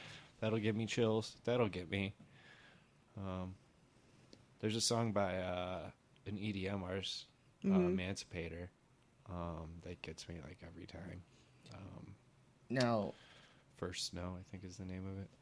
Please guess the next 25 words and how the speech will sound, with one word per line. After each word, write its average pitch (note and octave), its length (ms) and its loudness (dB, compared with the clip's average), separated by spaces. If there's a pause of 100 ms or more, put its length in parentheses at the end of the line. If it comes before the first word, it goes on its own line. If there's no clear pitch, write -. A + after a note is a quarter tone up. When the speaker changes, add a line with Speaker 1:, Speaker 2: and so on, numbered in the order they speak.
(220)
Speaker 3:
for - 140 6
me, F3+ 400 10 (140)
I, C3+ 300 10
I, A2+ 420 10 (1800)
it D3+ 120 4
didn't G#3 240 10
always E3+ 320 12
give E3+ 160 12
me E3+ 180 12
a, E3+ 60 12 (260)
a, C3+ 380 12
a C#3 60 6
goosebumps, D#3+ 520 10
a A#2 60 10
response, D3+ 580 10 (360)
because C#3 180 10
I D3 80 12
didn't C#3+ 340 10 (1300)
understand D3+ 500 12
what C3 100 6
the B2 80 4
song C3 220 12
was B2 120 10
about B2+ 480 12
until G#2+ 640 8